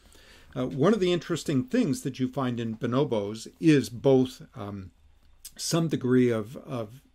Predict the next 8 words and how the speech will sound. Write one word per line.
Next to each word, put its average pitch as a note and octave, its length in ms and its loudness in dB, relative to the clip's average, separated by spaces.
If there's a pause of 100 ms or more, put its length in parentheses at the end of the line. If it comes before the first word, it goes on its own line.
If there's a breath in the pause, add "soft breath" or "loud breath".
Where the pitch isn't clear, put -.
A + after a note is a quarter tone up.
(120)
recreational B2+ 720 -2
sex C3 380 -4 (400 loud breath)
and C#3+ 160 -2 (100)
also E3 580 2
some C#3+ 340 -2
degree B2 440 -2
of A2+ 320 -4 (100)
homosexuality A2 1120 -6